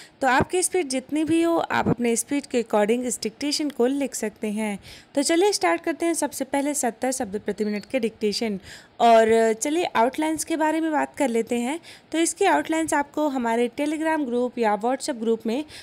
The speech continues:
प्रोवाइड करा दी जाती है। तो अगर आप हमारे, अ, Telegram ग्रुप से जुड़ना चाहते हैं तो डिस्क्रिप्शन बॉक्स चेक करें या फिर डायरेक्ट सर्च करें आप शॉर्ट हैंड हेल्पलाइन या फिर शॉ-, अ, स्टेनो हेल्पलाइन।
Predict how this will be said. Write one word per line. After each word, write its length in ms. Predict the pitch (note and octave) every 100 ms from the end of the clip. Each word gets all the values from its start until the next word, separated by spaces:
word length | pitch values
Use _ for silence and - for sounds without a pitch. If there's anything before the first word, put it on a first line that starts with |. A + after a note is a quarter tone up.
| -
प्रोवाइड 360 | - D#4 D#4+ D#4+
करा 260 | C#4 B3+ C4+
दी 120 | D#4+
जाती 320 | D#4+ D#4 D#4+
है। 180 | D#4+ D#4+
तो 120 | -
अगर 420 | - - A#3 E4+
आप 220 | F4 F4
हमारे, 460 | D#4+ C#4 B3+ C#4 C4+ - - -
अ, 220 | A#3 A#3
Telegram 800 | A3 - - A3+ C4+ C#4 C#4+ C#4+
ग्रुप 180 | C4 B3+
से 180 | - D4
जुड़ना 320 | A#3 A3 C#4
चाहते 280 | D#4 D4+ D#4
हैं 200 | D#4 D#4+
तो 100 | C#4+
डिस्क्रिप्शन 580 | A3+ A#3 - - A#3+ A3
बॉक्स 260 | G#3 G#3
चेक 260 | - D4 D4
करें 380 | D#4 D4+ D4+ A#3+
या 140 | B3
फिर 260 | C4+ D4+ G3+ - - - A#3
डायरेक्ट 380 | A#3 B3 E4+ -
सर्च 300 | F4 F4 -
करें 240 | E4+ E4+
आप 140 | E4+
शॉर्ट 340 | E4 C#4+ A#3+ A#3
हैंड 160 | A3+
हेल्पलाइन 560 | A#3+ C#4 C#4+ D#4 D#4 D4
या 160 | A3+ G#3+
फिर 280 | B3 C#4 - - -
शॉ-, 360 | - E4+ C4 -
अ, 320 | A3+ A3+ -
स्टेनो 420 | - E4+ D#4+ E4
हेल्पलाइन। 600 | C4 A3+ G#3+ A3+ G#3+ G3+